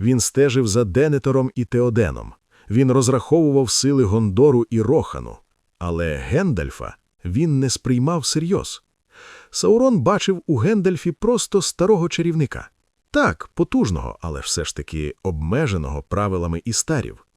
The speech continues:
Він не міг уявити, що саме Гендальф стане організатором усього опору. Що зробив Гендальф? Він знайшов кільце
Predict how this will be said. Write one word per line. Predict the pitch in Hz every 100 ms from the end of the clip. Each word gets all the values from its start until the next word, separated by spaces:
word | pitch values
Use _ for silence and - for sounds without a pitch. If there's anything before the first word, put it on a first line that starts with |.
| _ _ - - - -
Він | 113 190 175
не | 175
міг | 175 202 101 -
уявити, | 120 120 202 -
що | 85 -
саме | 92 151 139 107
Гендальф | 65 131 185 98 71 -
стане | - - 123 117 -
організатором | 110 98 107 95 135 151 139 135
усього | - 120 131 98 143 -
опору. | 113 98 - 60 50 _ _ _ _ - - -
Що | - - - 196
зробив | 190 170 247
Гендальф? | 170 85 60 53 - - _ _ _ _ _ - -
Він | 78 113 151
знайшов | 107 127 127 - 135 151
кільце | - 127 107 - 87 117